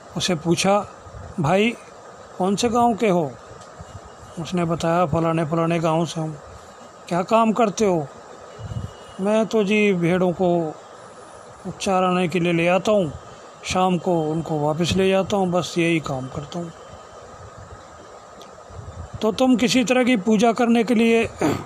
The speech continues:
किसी पूजा स्थल पर नहीं जाते हो?" "हमें तो मालूम नहीं है जी साहब, क्या नाम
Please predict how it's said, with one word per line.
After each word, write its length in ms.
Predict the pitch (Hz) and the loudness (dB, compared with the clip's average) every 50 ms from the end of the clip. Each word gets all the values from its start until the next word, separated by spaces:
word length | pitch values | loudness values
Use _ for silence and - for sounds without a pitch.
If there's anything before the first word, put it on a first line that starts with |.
| - - - - - - - - - - - - - - - - - - - | -12 -18 -20 -20 -20 -20 -20 -20 -20 -20 -20 -20 -20 -20 -20 -20 -20 -12 -6
किसी 240 | - 196 - 226 220 | -4 0 2 2 2
पूजा 340 | 170 175 208 202 196 214 214 | 2 4 4 4 6 6 4
स्थल 240 | - - - 214 214 | 4 2 2 0 2
पर 180 | 185 226 202 | 4 4 4
नहीं 180 | 196 208 247 262 | 4 4 4 4
जाते 280 | 262 254 226 - - 175 | 4 2 2 2 0 -2
हो?" 180 | 143 131 120 - - - - - - - - - - - - - - - - - - - - - - - - - - - | -4 -4 -6 -10 -16 -20 -20 -20 -20 -18 -16 -14 -14 -14 -16 -18 -20 -20 -20 -20 -20 -20 -18 -16 -16 -16 -16 -16 -10 -4
"हमें 300 | - 190 185 196 196 196 | 0 0 2 2 2 2
तो 280 | - - 190 185 180 175 | 2 2 2 4 4 2
मालूम 360 | 165 156 151 151 156 175 180 | 2 2 2 2 2 2 2
नहीं 260 | 180 180 190 190 190 | 2 2 2 2 2
है 120 | 190 190 190 | 2 2 2
जी 200 | 175 196 196 180 | 2 2 2 2
साहब, 360 | - 185 175 180 185 175 165 - | 2 2 2 2 2 0 -2 -2
क्या 140 | 185 175 175 | -2 0 2
नाम 240 | 185 180 180 180 | 2 2 2 0